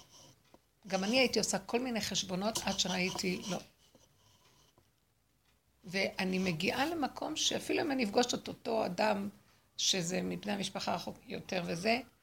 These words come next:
אז אין לי אליו שום רגש, אז זה בסדר, גם הוא לא אכפת לי. אבל כל עוד יש לי אליו איזו אחיזה רגשית של ישות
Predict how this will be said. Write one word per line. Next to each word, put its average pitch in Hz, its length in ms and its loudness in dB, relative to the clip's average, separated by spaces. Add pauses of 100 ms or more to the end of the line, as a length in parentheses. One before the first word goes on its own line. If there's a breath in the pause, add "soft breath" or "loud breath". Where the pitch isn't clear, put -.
(260)
אז 190 180 -8
אין 220 140 0
לי 247 120 -2
אליו 226 260 0
שום 226 240 0
רגש, 220 260 0
אז 208 80 -4
זה 190 60 -6
בסדר, 208 380 -2
גם 208 100 -4
הוא 196 100 -4
לא 214 40 -2
אכפת - 320 -4
לי. - 60 -10 (800)
אבל 185 120 -2
כל 262 220 6
עוד - 140 2
יש 226 200 8
לי 226 80 6
אליו 214 160 6
איזו 185 180 4
אחיזה 190 320 6
רגשית 208 360 8
של 185 160 6
ישות 269 560 6